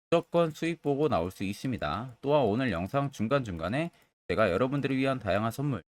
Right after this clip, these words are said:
많이 준비를 했습니다. 자, 그럼 본격적으로 영상 들어가기 앞서서 구독과 좋아요 한 번쯤은 꼭 눌러주시길 바랍니다.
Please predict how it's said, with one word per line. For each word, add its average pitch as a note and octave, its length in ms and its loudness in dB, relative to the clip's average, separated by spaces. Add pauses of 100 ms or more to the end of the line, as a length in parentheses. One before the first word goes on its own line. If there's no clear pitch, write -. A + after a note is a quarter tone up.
(100)
많이 F2 240 0
준비를 F#2+ 420 -4
했습니다. G#2 480 -4 (440)
자, B2 80 4
그럼 C3+ 120 2
본격적으로 D#3 440 0
영상 B2+ 240 0
들어가기 C3+ 320 2
앞서서 C3+ 500 -2
구독과 - 460 -2
좋아요 A2 600 0
한 C#3+ 140 -4
번쯤은 D3 400 -2
꼭 A#2+ 260 -2 (320)
눌러주시길 G#2 760 -2
바랍니다. F#2+ 580 -2